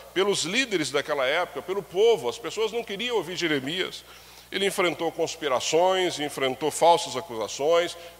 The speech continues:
perseguições, prisões. Jeremias, no final da sua vida, ele é levado pro Egito e tudo indica que ele morre no Egito. Ou seja,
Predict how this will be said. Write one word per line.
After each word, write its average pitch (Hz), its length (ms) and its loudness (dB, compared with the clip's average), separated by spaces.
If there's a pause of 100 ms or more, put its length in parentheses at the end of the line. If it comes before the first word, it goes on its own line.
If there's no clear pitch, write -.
perseguições, 156 920 4 (260)
prisões. 151 720 0 (340)
Jeremias, 190 400 0
no 220 100 0
final 220 240 2
da 208 120 2
sua 175 180 0
vida, 196 280 -2
ele 190 100 4
é 202 40 4
levado 185 340 6
pro 165 160 0
Egito 151 440 0
e 175 40 -12
tudo 247 280 -8
indica 214 400 -6
que 220 100 -8
ele 226 100 -6
morre 214 300 -2
no 220 100 -4
Egito. 202 440 -4
Ou 156 60 -4
seja, 147 400 2